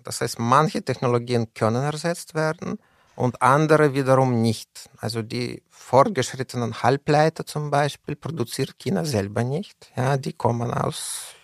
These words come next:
ja, die kommen aus, aus den U S A, aus Taiwan auch vor allem. Ja, und Taiwan ist ja bekanntlich de facto nicht China. Ähm,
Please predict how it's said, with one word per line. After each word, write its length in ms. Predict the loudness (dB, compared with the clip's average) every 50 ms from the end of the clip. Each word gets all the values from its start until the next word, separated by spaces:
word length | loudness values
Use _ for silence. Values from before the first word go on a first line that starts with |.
| _ -4
ja, 240 | -2 -2 -2 -2 -6 -12 -14
die 140 | -16 -16 -10
kommen 280 | -8 -6 -4 -2 -2 -2
aus, 300 | -2 -4 -6 -10 -16 -10
aus 280 | -6 -6 -6 -6 -8 -8
den 160 | -6 -4 0
U 100 | 2 4
S 240 | 4 2 2 2 2
A, 180 | 2 2 2 0
aus 220 | -2 -4 -6 _
Taiwan 580 | -2 0 2 2 0 0 -4 -6 -6 -8 -8 -8
auch 140 | -8 -10
vor 220 | -10 -10 -8 -6 -4
allem. 260 | -4 -4 -4 -4 -4
Ja, 140 | -2 -2 -2
und 180 | -2 -2 0 2
Taiwan 400 | 2 2 2 2 0 0 0 -2
ist 160 | -2 -4 -6
ja 60 | -8 -8
bekanntlich 600 | -8 -4 -4 -2 -2 -4 -4 -8 -12 -12 _ _ _
de 140 | -18 -12 -6
facto 340 | -4 -4 -4 -4 -4 -4
nicht 240 | -2 -2 -2 -4 _
China. 300 | -8 -6 -6 -6 -6 -8 -10 -16 -20 -20 -20 -20 -20 -20 -20 -20 -20 -20 -20 -20 -20 _ _ 4 6
Ähm, 800 | 6 8 8 8 8 6 6 6 6 4 4 2 2 0 0